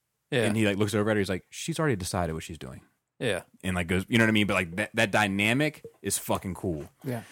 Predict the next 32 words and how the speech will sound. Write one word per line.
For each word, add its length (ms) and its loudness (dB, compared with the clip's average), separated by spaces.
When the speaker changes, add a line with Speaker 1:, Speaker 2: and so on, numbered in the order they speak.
Speaker 2:
<clears throat> 20 2
The 520 4
book 160 4
itself 320 -2
is 80 -10
trash. 420 -10
Speaker 3:
<laughs> 500 6
Speaker 2:
The, 180 6
um, 380 6
but 200 0
that 120 -2
dynamic 340 0
was 100 -6
cool, 200 0
and 80 0
that 80 -4
character's 320 0
cool, 140 -4
and 80 2
it 20 2
was 80 -2
nice 180 0
to 80 -10
read 140 -2
her. 60 2
I've 100 0
never 120 -4
read 120 0
her 120 0
in 120 -4
anything, 300 -10
so 260 -10